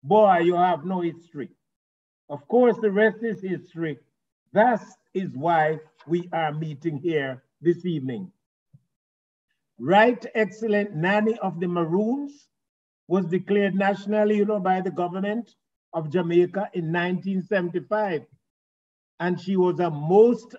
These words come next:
outstanding female leader. In the beginning, in the beginning, enslaved Africans were brought in chains to the West Indies in fifteen seventeen to work on sugar plantations,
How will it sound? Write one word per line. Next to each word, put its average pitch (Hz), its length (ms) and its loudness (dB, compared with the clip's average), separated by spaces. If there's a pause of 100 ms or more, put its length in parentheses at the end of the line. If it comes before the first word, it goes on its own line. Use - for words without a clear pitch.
outstanding 160 920 -2 (400)
female 175 460 2
leader. 160 420 -2 (1080)
In 226 420 2
the 190 100 2
beginning, 156 680 0 (280)
in 214 280 4
the 180 100 2
beginning, 156 580 -2 (960)
enslaved 202 580 6
Africans 208 600 2
were 190 200 -2
brought 190 440 -2
in 185 160 -2
chains 214 680 2 (420)
to 196 60 -4
the 180 120 2
West 180 340 -2
Indies 202 580 0 (440)
in 165 180 -6
fifteen 220 640 -2
seventeen 185 840 -2 (420)
to 175 80 2
work 180 380 -2
on 170 160 -2
sugar 220 400 4
plantations, 165 1080 0